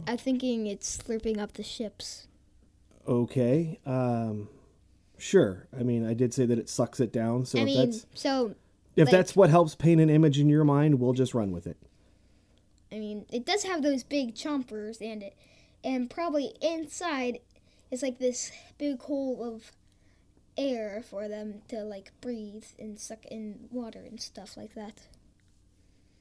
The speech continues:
Speaker 1: But whirlpools usually have openings. So I'm wondering, how could it,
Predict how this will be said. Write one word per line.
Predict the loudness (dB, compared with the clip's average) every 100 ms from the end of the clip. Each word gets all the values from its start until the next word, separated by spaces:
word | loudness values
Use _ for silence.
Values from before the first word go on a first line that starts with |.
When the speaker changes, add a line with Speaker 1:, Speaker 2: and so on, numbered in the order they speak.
| _ _ -18 -2
Speaker 1:
But | 2 2
whirlpools | 2 2 0 0 2 4 2 2
usually | 2 2 -2 -4 -4
have | -4 -4 -4 -4
openings. | -4 -4 -8 -10 -14 -16 -16 -18 -20 -20 _ _ _ _ _ _ _ -10
So | -6 -2
I'm | -2 0
wondering, | 0 -2 -8 -14 -20 -20 _ _ _ _ _ _ _ _ _ _ _ _ _
how | -10 -2 2 4 2
could | 0 0
it, | 0 -2